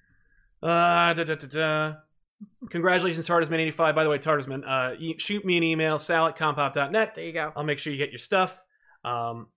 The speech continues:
Speaker 1: I'm gonna give, I'm gonna give Kev, like, another minute, and then we're gonna move on to the next
Speaker 2: Okay.
Speaker 1: person.
Speaker 2: Okay. <laughs> A new mutant power, controlling the mail.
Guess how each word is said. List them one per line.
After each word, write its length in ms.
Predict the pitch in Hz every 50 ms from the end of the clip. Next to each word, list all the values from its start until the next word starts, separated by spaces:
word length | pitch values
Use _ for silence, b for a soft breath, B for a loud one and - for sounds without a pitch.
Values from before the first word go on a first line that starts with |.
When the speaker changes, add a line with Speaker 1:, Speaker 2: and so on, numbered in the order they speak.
| _ _ _ _ _ _ _ - - _ _ _ _ _ _ _ _ _ _ _ _ _ _ _ _ _ _
Speaker 1:
I'm 60 | 165
gonna 120 | 185 190 180
give, 400 | 139 160 185 190 180 143 143 -
I'm 80 | - 214
gonna 120 | 247 226
give 200 | 185 190 202 160
Kev, 300 | - - 196 190 180 170
like, 140 | 156 170 147
another 200 | 165 156 151 147
minute, 360 | 147 147 151 151 151 151 151 -
and 100 | 143 147
then 80 | 147 143
we're 60 | 139
gonna 120 | 139 135
move 200 | 131 135 135 127
on 180 | 139 135 131 131
to 60 | 131
the 60 | 127
next 180 | 170 180 175 180
Speaker 2:
Okay. 80 | 175 156
Speaker 1:
person. 440 | 147 147 - - 180 185 180 185 180
Speaker 2:
Okay. 360 | 170 170 160 170 160 - - - _ _ _ _ _ _ _
<laughs> 420 | _ _ _ _ _ _ - - -
A 120 | 440 427
new 160 | 349 381 370 359
mutant 320 | 339 320 339 330 320 285
power, 280 | 302 277 277 269 269 247
controlling 440 | 214 262 - - 233 208 202 196 202
the 60 | 196
mail. 380 | 185 165 160 160 165 165 165